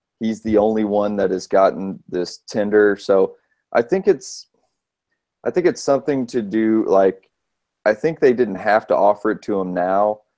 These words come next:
They could have waited and gotten him cheaper, but I think that they're sort of somewhere in the middle of, like, "We don't wanna offer you the full contract 'cause, you know, like,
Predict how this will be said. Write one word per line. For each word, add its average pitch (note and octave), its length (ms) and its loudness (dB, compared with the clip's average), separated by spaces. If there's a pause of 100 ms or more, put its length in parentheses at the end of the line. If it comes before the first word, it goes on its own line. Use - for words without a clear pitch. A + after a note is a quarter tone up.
(120)
They F#2+ 100 -2
could A#2+ 180 0
have G#2 120 6
waited G2+ 480 2
and F2+ 220 -6
gotten F2+ 260 4
him E2+ 140 -6
cheaper, B2+ 680 0 (360)
but G2 80 2
I G2 100 4
think C3 420 -4
that G#2 420 4 (920)
they're G2+ 220 0
sort A2 320 4
of G2+ 300 0 (1300)
somewhere B2+ 380 2
in A2+ 80 0
the G2+ 80 -2
middle G#2+ 380 4
of, G2 120 0
like, F#2+ 340 0
"We G2 160 -2
don't G#2 260 2
wanna G2+ 220 0
offer G2+ 380 2
you G2 160 -6
the F2+ 100 -4
full G#2+ 320 2
contract G2+ 720 0
'cause, F#2+ 280 -4
you G2 140 -8
know, F#2+ 240 -2
like, F#2+ 360 -2